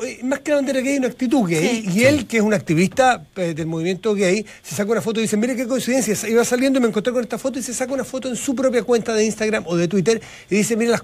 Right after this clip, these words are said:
Speaker 1: vueltas de la vida que yo me lo, me encuentro esto". Y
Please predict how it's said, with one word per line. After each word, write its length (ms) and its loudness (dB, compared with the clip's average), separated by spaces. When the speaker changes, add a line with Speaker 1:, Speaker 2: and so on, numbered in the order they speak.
Speaker 1:
vueltas 300 2
de 80 0
la 100 2
vida 240 0
que 80 -4
yo 160 0
me 220 2
lo, 180 2
me 180 0
encuentro 480 0
esto". 280 -6
Y 320 2